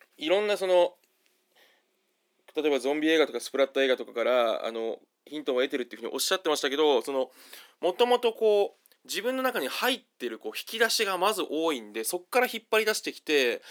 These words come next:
ものすごい美しいシーンというか、誰も見たことないような構図をバスンと描くっていうの、その構図のね、いや、もうこんなんまたやっちゃったよみたいな。私一番好きなのは、あの、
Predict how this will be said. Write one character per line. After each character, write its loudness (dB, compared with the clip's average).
も -10
の -6
す 0
ご 0
い -4
美 -4
し -2
い -4
シ -4
ー -10
ン -18
と -16
い -10
う -14
か、 -14
誰 0
も 2
見 -4
た 0
こ -12
と -20
な -6
い -6
よ -8
う -10
な -16
構 -8
図 -8
を -20
バ -4
ス 2
ン -8
と -18
描 -14
く -20
っ -20
て -14
い -14
う -14
の、 -12
そ -10
の -10
構 2
図 -4
の 0
ね、 2
い 2
や、 8
も -2
う -12
こ -12
ん -2
な 2
ん -2
ま -8
た -10
や -8
っ -16
ち -8
ゃ -12
っ -20
た -8
よ -6
み -16
た -14
い -20
な。 -20
私 -2
一 -2
番 0
好 -4
き -4
な 0
の -2
は、 -4
あ -12
の、 -14